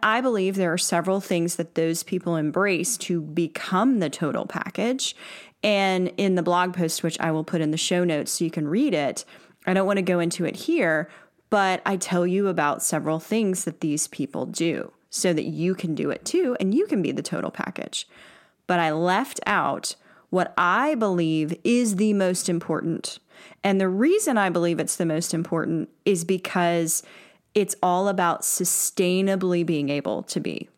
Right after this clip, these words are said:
the total package. Because you can be the total package for a week, but if you are not embracing this last one, it's gonna be impossible to keep that up for long. And the final one is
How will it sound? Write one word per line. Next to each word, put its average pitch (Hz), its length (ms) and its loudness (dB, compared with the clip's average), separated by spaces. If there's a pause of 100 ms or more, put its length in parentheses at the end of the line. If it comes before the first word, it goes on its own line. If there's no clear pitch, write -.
the 170 80 -2
total - 320 -4
package. - 540 -8 (260)
Because 202 640 2
you 311 100 4
can 466 100 0
be 403 120 4
the 214 100 2
total 180 300 2
package 156 480 -2
for 156 180 0
a 123 80 -2
week, - 480 -2 (400)
but 185 160 2
if 180 160 -2
you 214 440 2
are 214 120 0
not 185 260 2
embracing 170 540 0
this 156 220 -2
last 160 360 -2
one, 320 360 0 (580)
it's 196 540 0
gonna 196 340 2
be 180 100 2
impossible 160 800 -2
to - 100 -4
keep 165 260 -4
that 139 160 -2
up 117 160 -4
for 151 160 -6
long. - 360 -8 (580)
And 190 400 0
the 180 220 -2
final 247 360 2
one 233 200 0
is 165 420 0